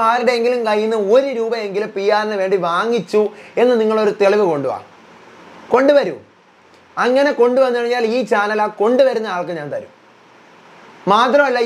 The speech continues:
ഈ ഇരുന്ന് കുറ്റം പറയുന്ന ആൾക്കാർ നിങ്ങൾ വന്നിരുന്ന് നിഷ്പക്ഷമായിട്ട് review ചെയ്യണം. ഒരിടത്തും തൊടാതെ, ഒരാൾക്കും പോസിറ്റീവും പറയാതെ,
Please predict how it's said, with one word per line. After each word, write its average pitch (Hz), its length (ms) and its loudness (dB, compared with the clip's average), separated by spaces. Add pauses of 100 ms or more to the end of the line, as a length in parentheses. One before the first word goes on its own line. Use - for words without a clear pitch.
ഈ 311 60 -2 (100)
ഇരുന്ന് 285 300 -2
കുറ്റം 262 340 0
പറയുന്ന 208 360 -4
ആൾക്കാർ 170 280 -4 (440)
നിങ്ങൾ 294 220 2 (120)
വന്നിരുന്ന് 277 380 0
നിഷ്പക്ഷമായിട്ട് 262 720 -2
review 233 260 -2
ചെയ്യണം. 220 320 -4 (720)
ഒരിടത്തും 247 500 2
തൊടാതെ, 165 420 0 (260)
ഒരാൾക്കും 220 520 0
പോസിറ്റീവും 175 560 0
പറയാതെ, 160 380 0